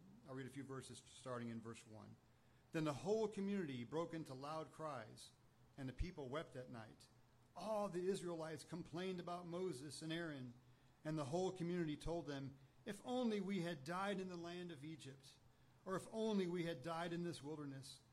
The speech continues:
Why is the Lord bringing us into this land to die by the sword?'" After all that God had done with the Israelites, all the miracles he had done, all the intimate covenants he had made with them, they did not believe.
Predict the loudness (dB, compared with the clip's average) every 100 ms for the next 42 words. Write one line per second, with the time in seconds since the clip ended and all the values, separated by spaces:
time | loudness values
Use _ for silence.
0 | -20 -20 -12 -8 -4 0 0 0 0 2
1 | 0 0 0 2 2 2 0 -2 -4 -4
2 | -4 -4 -4 -4 -6 -4 -6 -8 -8 -6
3 | -4 -4 -4 -6 -6 -8 -8 -8 -10 -14
4 | -18 -20 -20 -20 -20 -20 -20 -20 -20 -20
5 | -20 -20 -20 -20 -20 -20 -20 -18 -14 -10
6 | -8 -2 2 2 2 0 -2 -2 -4 -6
7 | -6 -6 -8 -10 -12 -20 -20 -12 -12 -8
8 | -8 -8 -12 -10 -12 -10 -8 -8 -6 -4
9 | -4 -6 -10 -14 -14 -12 -14 -12 -12 -10
10 | -10 -8 -8 -6 -6 -6 -10 -10 -16 -20
11 | -20 -20 -20 -6 0 0 0 -6 -8 -10
12 | -10 -8 -8 -6 -6 -8 -10 -8 -8 -8
13 | -12 -20 -20 -20 -20 -20 -20 -20 -20 -2
14 | 0 2 0 -2 -4 -8 -8 -10